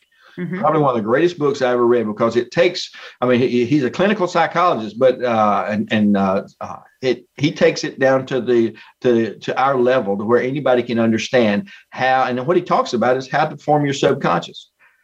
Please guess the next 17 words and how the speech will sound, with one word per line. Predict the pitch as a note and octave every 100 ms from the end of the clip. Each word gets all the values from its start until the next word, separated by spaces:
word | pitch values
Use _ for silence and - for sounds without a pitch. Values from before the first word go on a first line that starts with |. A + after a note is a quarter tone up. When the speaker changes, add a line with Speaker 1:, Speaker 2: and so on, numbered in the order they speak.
| _ _ -
Speaker 2:
Yeah, | A2 G#2+
and, | A2 A#2 A2
and, | G#2+ A2 G#2 G#2
uh, |
it's | G#2 A2 A2+ -
just, | C3 B2+
it's | A#2+ A2+
powerful | - C3+ E3 B2
when | A2
he | A2
talks | G#2 C3 C3+
about | A2 G2
how | B2
you're | A#2+ A2+
made | A2+ D3 C#3
and, | G#2 G#2
and | G2 G2